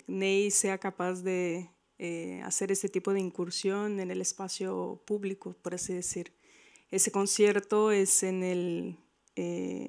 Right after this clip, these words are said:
en el estadio que seguramente ustedes van a escuchar más frecuentemente de aquí en adelante con los Juegos Olímpicos y el Mundial.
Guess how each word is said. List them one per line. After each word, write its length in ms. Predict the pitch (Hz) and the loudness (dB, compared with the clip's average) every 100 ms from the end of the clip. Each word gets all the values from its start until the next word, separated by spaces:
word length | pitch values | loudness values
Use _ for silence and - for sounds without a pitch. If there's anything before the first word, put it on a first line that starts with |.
| - | -6
en 140 | 202 | -2
el 120 | 190 180 | 0 0
estadio 640 | - 202 208 196 202 196 | 0 0 2 4 2 0
que 160 | 185 165 | -2 0
seguramente 520 | 185 190 190 185 190 | 0 0 0 -2 -4
ustedes 300 | - 190 180 | -2 -4 -4
van 140 | 190 | -4
a 40 | 190 | -6
escuchar 420 | - 202 185 180 | -6 -6 -6 -6
más 400 | 180 185 196 - | -8 -6 -4 -2
frecuentemente 560 | 196 190 190 190 190 | -2 -2 -2 -4 -2
de 80 | 185 | -2
aquí 140 | 180 190 | -2 -4
en 60 | |
adelante 580 | 185 175 180 185 208 214 | -2 -2 -2 -2 -4 -6
con 160 | 185 180 | -8 -10
los 140 | 170 | -10
Juegos 340 | - 185 190 | -4 -4 -2
Olímpicos 640 | 185 180 190 202 180 180 175 | -4 -4 -6 -6 -6 -6 -4
y 220 | 160 165 | -2 -2
el 120 | 165 | -2
Mundial. 500 | 175 165 165 185 277 | -4 -2 0 0 -4